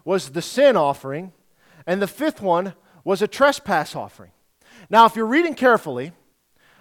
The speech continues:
as you're reading through the first three, you'll notice that they are called sweet savor offerings.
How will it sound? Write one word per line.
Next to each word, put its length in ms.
as 180
you're 80
reading 260
through 180
the 80
first 380
three, 380
you'll 200
notice 340
that 120
they 160
are 60
called 320
sweet 500
savor 640
offerings. 640